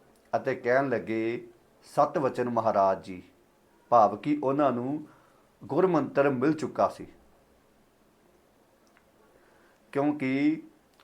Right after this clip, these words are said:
ਉਸ ਵੇਲੇ ਅੰਮ੍ਰਿਤ ਵੇਲਾ ਹੋਣ ਵਾਲਾ ਸੀ। ਤੇ ਸਵਾਮੀ ਰਾਮਾਨੰਦ ਜੀ ਨੇ ਕਿਹਾ, "ਉੱਠ ਰਾਮ ਕੇ,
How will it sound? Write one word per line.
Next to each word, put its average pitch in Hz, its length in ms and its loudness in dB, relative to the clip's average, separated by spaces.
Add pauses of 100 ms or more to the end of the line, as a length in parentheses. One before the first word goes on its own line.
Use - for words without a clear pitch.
ਉਸ 147 140 -2
ਵੇਲੇ 143 280 2
ਅੰਮ੍ਰਿਤ 147 300 0
ਵੇਲਾ 127 220 4
ਹੋਣ 117 200 -2
ਵਾਲਾ 110 300 4
ਸੀ। 110 480 -6 (1600)
ਤੇ 123 560 2
ਸਵਾਮੀ 127 480 -2
ਰਾਮਾਨੰਦ 120 760 0
ਜੀ 113 200 -8
ਨੇ 117 120 -4
ਕਿਹਾ, 113 640 2 (240)
"ਉੱਠ 147 260 -2 (560)
ਰਾਮ 120 340 4
ਕੇ, 143 580 -4